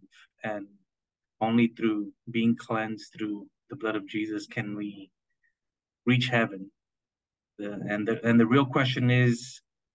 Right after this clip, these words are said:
you know, what rewards will you get in heaven? 'Cause I, I believe the Bible says that you will get rewards in heaven, and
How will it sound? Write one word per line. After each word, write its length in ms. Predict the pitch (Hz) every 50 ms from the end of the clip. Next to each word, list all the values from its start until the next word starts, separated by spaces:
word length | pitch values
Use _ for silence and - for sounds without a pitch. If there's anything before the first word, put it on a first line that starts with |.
| _ _ _ -
you 100 | 117 117
know, 140 | 113 110 107
what 200 | 107 113 120 113
rewards 520 | 120 120 113 110 104 113 120 120 117 107
will 80 | 104 101
you 160 | 101 98 95
get 140 | 107 104 98
in 120 | 95 98
heaven? 240 | - - 101 98 _ _ _ _ _ -
'Cause 380 | - 110 107 104 - - - - _ _ _ _ _ _ _ _ -
I, 160 | 104 107 110 - 110
I 40 | 117
believe 380 | 113 117 110 113 127 165 160
the 80 | 156 127
Bible 260 | 123 123 127 123 123
says 220 | 123 139 131 117
that 180 | 110 110 104 101
you 160 | 110 117 131
will 140 | 147 156 147
get 180 | 151 143 135 -
rewards 460 | 143 135 123 117 120 127 131 127 120
in 60 | - - -
heaven, 140 | 107 98 - _ _ _ _ -
and 200 | 113 110 107